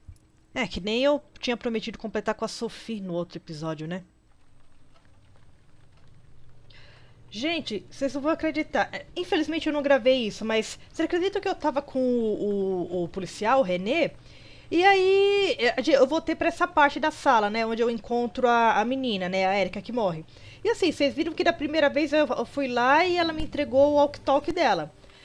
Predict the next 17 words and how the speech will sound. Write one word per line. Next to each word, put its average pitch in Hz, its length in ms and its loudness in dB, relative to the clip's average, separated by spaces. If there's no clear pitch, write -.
Beleza, 269 360 4
só 294 140 -4
que 339 100 -2
dessa 403 360 0
vez, 277 320 -2
quando 392 220 0
eu 453 80 2
fui 392 300 0
de 285 120 -2
novo, 226 500 -2
é, 220 340 2
falar 226 300 2
com 208 180 -2
ela, 285 320 4
ela 277 320 2
me 403 160 4
matou! 523 540 10